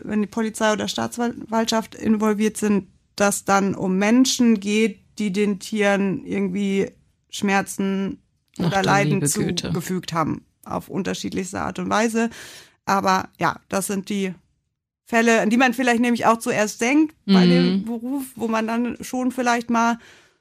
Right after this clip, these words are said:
Speaker 1: durchatmen muss und sagen muss, „Hey, das ist jetzt irgendwie nicht
Speaker 2: Ja,
Speaker 1: so schön.“ <laughs>
Speaker 2: ein bisschen schlucken muss
Speaker 1: Genau.
Speaker 2: wahrscheinlich, ne?
Speaker 1: Ja.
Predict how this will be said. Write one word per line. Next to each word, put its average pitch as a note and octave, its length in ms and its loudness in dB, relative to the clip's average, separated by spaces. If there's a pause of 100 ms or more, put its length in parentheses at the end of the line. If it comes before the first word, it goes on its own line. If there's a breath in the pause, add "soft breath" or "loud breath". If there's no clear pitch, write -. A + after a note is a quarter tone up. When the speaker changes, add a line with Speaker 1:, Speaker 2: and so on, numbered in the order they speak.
(140)
Speaker 1:
durchatmen D4 580 4
muss C#4 280 2
und B3+ 100 -2
sagen B3+ 240 0
muss, C4 280 -2 (260)
„Hey, B3 200 -4
das A#3+ 260 -2
ist A#3+ 160 -6
jetzt A#3+ 220 -4
irgendwie G#3+ 480 -4 (720)
nicht A3 180 4
Speaker 2:
Ja, G3 340 2
Speaker 1:
so G#3+ 60 2
schön.“ A3+ 100 6 (160)
<laughs> D#4 160 6
Speaker 2:
ein F#3+ 100 -6
bisschen F#3 300 2
schlucken E3 400 2
muss C#3+ 160 0
Speaker 1:
Genau. A#3+ 160 4
Speaker 2:
wahrscheinlich, D3 580 0
ne? E3 120 2
Speaker 1:
Ja. A3 160 2